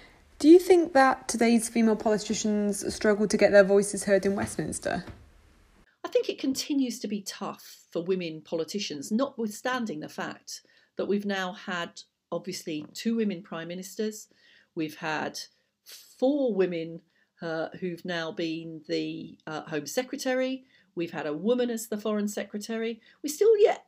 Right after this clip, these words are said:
Speaker 2: haven't yet managed to get a woman Chancellor of the Exchequer, but thank goodness with Annalise Dodds, we've now at least got a shadow woman Chancellor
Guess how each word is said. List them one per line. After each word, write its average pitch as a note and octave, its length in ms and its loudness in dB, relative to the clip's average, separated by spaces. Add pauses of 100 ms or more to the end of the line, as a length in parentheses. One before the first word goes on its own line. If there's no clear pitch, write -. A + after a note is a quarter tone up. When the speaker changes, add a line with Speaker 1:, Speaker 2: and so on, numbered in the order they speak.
(100)
Speaker 2:
haven't D#4+ 260 -4
yet D4 220 -2
managed C4 360 -4
to B3+ 80 -8
get B3 140 -2
a A#3 60 0
woman A3+ 320 -2
Chancellor G#3+ 420 -6
of G3+ 80 -8
the F#3 100 -2
Exchequer, - 680 -8 (280)
but G#3 180 -4
thank A#3 240 -4
goodness - 360 -8
with G3+ 140 -4
Annalise G#3 420 -2
Dodds, F#3+ 300 0
we've G3+ 140 -4
now G#3 180 -2
at - 80 -6
least A3 220 -4
got G#3 80 -4
a F#3+ 40 -6
shadow C#4 720 -6 (320)
woman D3 440 -6
Chancellor - 580 -8